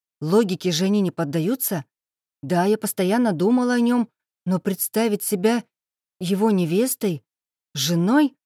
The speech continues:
Нет, это за пределами моего воображения. Может, я просто боюсь такой серьёзной перемены? Может. Но от чего-то за этот страх мне не стыдно.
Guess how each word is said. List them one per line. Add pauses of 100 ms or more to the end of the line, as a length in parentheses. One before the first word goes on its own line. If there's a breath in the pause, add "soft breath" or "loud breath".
(580)
Нет,
это
за
пределами
моего
воображения. (540)
Может,
я
просто
боюсь
такой
серьёзной
перемены? (680)
Может. (460)
Но
от
чего-то
за
этот
страх
мне
не
стыдно.